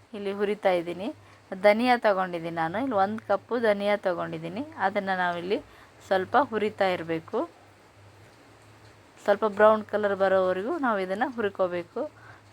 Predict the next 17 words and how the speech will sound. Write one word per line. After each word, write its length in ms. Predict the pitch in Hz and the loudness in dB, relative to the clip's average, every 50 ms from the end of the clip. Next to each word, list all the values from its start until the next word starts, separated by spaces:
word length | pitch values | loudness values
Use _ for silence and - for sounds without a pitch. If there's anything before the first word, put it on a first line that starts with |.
| - - | -4 2
ಸಾರಿ, 360 | 214 208 202 208 208 214 233 | 6 6 8 8 6 4 -2
ಸ್ವಲ್ಪ 320 | 233 - 226 202 202 - | -4 -2 -2 -2 0 -2
ಮಳೆ 360 | 208 202 202 196 185 190 214 233 | -4 -2 0 2 2 4 4 4
ಬರ್ತಾ 340 | 226 214 208 202 - - | 4 2 2 0 0 0
ಇದೆ, 280 | 202 196 190 180 196 190 226 294 262 | 0 2 2 0 0 0 0 0 0
ಹಾಗಾಗಿ 520 | - 202 196 202 208 202 190 185 190 202 | 0 2 0 0 0 0 -2 -2 -2 -4
ಡಿಸ್ಟರ್ಬೆನ್ಸ್ 580 | 196 185 190 - - 202 208 220 208 208 - - | -6 -6 -6 -6 -6 -6 -6 -6 -10 -6 -2 0
ಆಗ್ತಿರಬಹುದು 640 | 180 180 - - - 190 185 180 180 190 185 170 165 | 0 0 0 -4 -6 -6 -4 -2 -2 -2 -2 -4 -6
ನಿಮಗೆ 340 | 170 165 160 160 190 196 269 302 - - - - - - - - - - - - - 220 | -6 -8 -8 -6 -6 -6 -6 -8 -10 -16 -20 -20 -20 -20 -20 -20 -20 -20 -20 -16 -8 -2
ಮಳೆ 220 | 185 190 190 196 202 - - | 0 2 2 2 2 0 0
ಸೌಂಡು. 360 | 185 185 185 175 170 175 185 233 311 - - - - - - - - - - - - - - - - - - - - - - - _ - - - - - - - - _ - - - - - - - - - - - | -2 0 -2 -2 -6 -4 -4 -4 -6 -6 -10 -20 -20 -20 -20 -20 -20 -20 -20 -20 -20 -20 -20 -20 -20 -20 -20 -20 -20 -20 -20 -20 _ -20 -20 -20 -20 -20 -20 -20 -20 _ -20 -20 -20 -20 -20 -20 -20 -20 -16 -10 -8
ನೋಡಿ, 160 | 196 185 196 202 214 | -4 -2 0 0 2
ಈ 40 | 214 | 2
ರೀತಿಯಾಗಿ 560 | 202 202 196 - - 196 196 190 190 220 226 240 226 | 2 2 0 0 0 0 0 0 0 -2 -2 -2 -2
ಇದನ್ನು 360 | 220 202 196 214 254 339 320 277 247 | -4 -4 -2 0 0 0 0 -2 0
ನಾನಿಲ್ಲಿ 420 | 220 196 196 190 190 196 220 311 - - - - - - - - - - - - - - - | 0 0 -2 -2 -4 -4 -4 -4 -6 -8 -18 -20 -20 -20 -20 -20 -20 -20 -20 -20 -20 -18 -10
ಹುರ್ಕೊಂಡಿದ್ದೀನಿ. 840 | 208 202 208 202 208 - 220 220 214 202 196 180 180 175 175 190 214 | -6 -4 -4 -4 -2 0 0 0 0 -2 -4 -4 -4 -4 -4 -4 -4